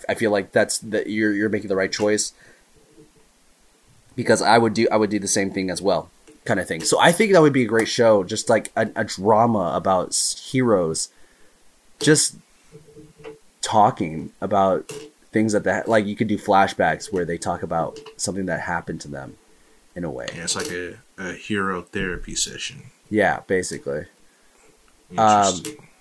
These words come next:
Speaker 1: but so, so the, the whole, the whole thing about, uh, Sanctuary, uh, in the book is that Batman, Superman, and Wonder Woman come to Sanctuary, and everyone's dead there. Like, Wally West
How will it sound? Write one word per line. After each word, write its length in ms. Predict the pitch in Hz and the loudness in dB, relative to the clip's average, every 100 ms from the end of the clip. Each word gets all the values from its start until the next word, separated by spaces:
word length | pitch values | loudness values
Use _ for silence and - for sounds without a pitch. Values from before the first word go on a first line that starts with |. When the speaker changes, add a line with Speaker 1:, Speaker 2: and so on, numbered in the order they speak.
| _ | _
Speaker 1:
but 260 | 143 131 - | 4 6 4
so, 360 | 143 127 113 - 95 | 6 6 6 -4 -6
so 580 | - 127 120 113 104 - | 4 6 8 6 0 2
the, 300 | 127 120 113 | 4 6 4
the 140 | 120 | 4
whole, 480 | 117 135 135 123 104 - | 2 4 6 6 2 -2
the 140 | 120 | 0
whole 180 | 113 123 | 4 4
thing 320 | 113 127 127 | 2 2 2
about, 400 | 113 95 107 107 - _ - | 2 4 4 2 -4 _ -4
uh, 180 | 98 | -4
Sanctuary, 640 | 92 123 131 120 101 95 - - | -2 -2 0 2 2 2 -4 -4
uh, 140 | 98 - | -4 -2
in 160 | 101 | -2
the 60 | 95 | -4
book 340 | 87 156 139 | 4 4 4
is 160 | 98 104 | 0 0
that 240 | 104 95 - - - - _ _ _ - - | 2 2 -2 -20 -20 -20 _ _ _ -10 4
Batman, 380 | 113 113 117 | 6 6 4
Superman, 500 | 110 117 120 117 110 - | 2 0 2 4 4 2
and 280 | 107 101 101 | 0 0 2
Wonder 240 | 110 131 | 4 4
Woman 300 | 117 104 98 | 4 2 0
come 240 | 95 113 107 | -2 -2 -2
to 80 | |
Sanctuary, 680 | 101 110 117 - 101 92 82 - _ - | 0 -2 0 0 2 2 -2 -8 _ -4
and 260 | 101 95 - | -2 -2 -2
everyone's 600 | 110 113 120 113 104 92 | 0 2 2 2 0 -2
dead 320 | 85 98 101 90 | -2 0 0 -2
there. 360 | 78 69 82 - _ _ - - _ _ _ | -4 -4 -8 -14 _ _ -12 -10 _ _ _
Like, 380 | 107 98 90 - _ _ _ _ _ _ - | 0 0 -2 -10 _ _ _ _ _ _ 2
Wally 360 | 117 123 139 | 6 8 8
West 460 | 123 117 113 - - | 8 6 6 2 -4